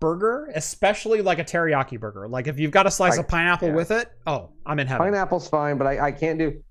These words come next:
Speaker 2: pi-, uh, uh, uh, grilled tomatoes,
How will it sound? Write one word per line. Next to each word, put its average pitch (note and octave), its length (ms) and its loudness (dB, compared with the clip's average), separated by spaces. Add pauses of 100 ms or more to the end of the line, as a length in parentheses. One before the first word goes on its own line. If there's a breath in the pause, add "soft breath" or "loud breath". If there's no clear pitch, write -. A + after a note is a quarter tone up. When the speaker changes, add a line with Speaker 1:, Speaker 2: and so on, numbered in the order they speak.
(300)
Speaker 2:
pi-, C#3+ 220 2
uh, - 0 -
uh, B2+ 920 0
uh, G2+ 400 0 (400)
grilled G3+ 640 -2
tomatoes, F3+ 1200 0